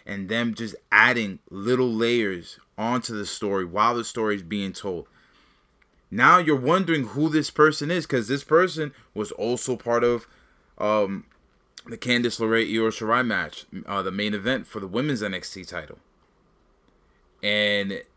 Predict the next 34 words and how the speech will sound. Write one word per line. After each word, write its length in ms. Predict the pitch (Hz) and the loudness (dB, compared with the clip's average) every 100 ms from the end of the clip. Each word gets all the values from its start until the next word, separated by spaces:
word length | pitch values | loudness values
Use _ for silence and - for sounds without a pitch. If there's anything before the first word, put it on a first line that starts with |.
| _ _ _ _ - | _ _ _ _ -2
that, 300 | 120 143 131 | 4 6 6
that 120 | 113 | 4
was 140 | 151 | 4
another 280 | 110 120 107 | 4 2 2
match. 240 | 95 90 87 | 0 -2 0
That 100 | 110 | 0
was 160 | 120 | 0
another 480 | 101 98 104 107 104 | -4 -4 0 0 0
great 260 | 98 95 78 | -2 -6 -4
match. 340 | 85 85 - | -8 -8 -14
Ta-, 320 | - 117 117 - | -8 -4 -4 -2
uh, 240 | 101 98 | -2 -2
table, 380 | 95 117 110 117 | -2 -4 -2 -2
ladders, 480 | 107 104 107 107 98 | 0 2 2 0 -2
and 560 | 98 98 95 92 92 85 | -6 -6 -6 -6 -8 -10
stairs, 480 | - 107 98 87 | -8 -4 -2 -4
I 80 | 90 | -8
think 180 | 90 90 | -10 -8
it 40 | |
was, 260 | 90 87 82 | -6 -6 -6
yes. 300 | 95 78 - _ _ _ _ _ - | -6 -6 -12 _ _ _ _ _ -8
And 140 | 104 | 0
that 80 | 117 | 2
was 120 | 117 | 2
another 280 | 113 110 107 | 0 0 0
great 240 | 92 80 | -2 -6
match. 340 | 80 73 - - - _ - | -8 -10 -14 -20 -20 _ -12
But 140 | 98 | -6
now 300 | 107 123 123 | 0 2 2
everybody 420 | - 113 113 113 110 | 0 -4 -2 0 0
wants 220 | 110 - | -2 -4
to 80 | 107 | -4
know 240 | 110 101 - - | -2 -4 -8 -10
who's 360 | 104 110 107 | -6 -4 -6